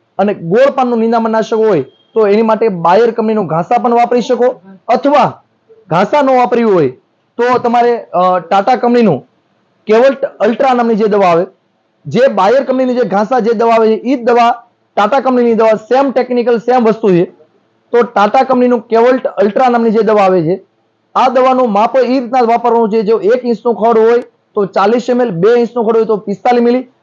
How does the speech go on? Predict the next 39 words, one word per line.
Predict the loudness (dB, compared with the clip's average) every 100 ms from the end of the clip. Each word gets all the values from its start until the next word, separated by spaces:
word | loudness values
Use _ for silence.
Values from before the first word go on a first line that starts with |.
| _ -2
અને | -2
ત્રણ | 2 2
ઇંચ | 2 0
કરતાં | 0 2
થોડુંક | 2 2
મોટું | 0 2
ખડ | 2 2
હોય | 2 0 -4 _ _ _ -2
તો | 0
એમાં | 2 0
તમે | 0 -2 -4 -4
પચાસ | -4 0 -2 0
એમ | -2
એલ | 0
લખે | 0 0
નાખવાથી | 0 0 2 0 0 -4 _ _ -4
તમે | 0 2
લાંબા | 2 2 2 0
પાનનું | 0 -2 0
નિંદામણનાશક | 0 0 0 -2 -2
અને | -4 -2
ગોળ | 0 0
પાનનું | 0 0 0
નિંદામણનાશક | 0 0 -2 -4 -4
માટે | -4 -2 -2
તમે | -2 0
રિઝલ્ટ | 2 2 2
મેળવી | 2 0
શકશો. | 0 -4 -6 -8 _ _ _ _ -4
અથવા | 0 2 2 0 -6 -20
તો | _ _ -4 -2
તમે, | 0 0 -2 -4
અ, | 0 2 2 0 -2 -2
બીજી | 0 2
વાત, | 4 2
ત્રીજી | 0 0 0
દવા | 0 2
વાપરી | 0 0 0
હોય | 0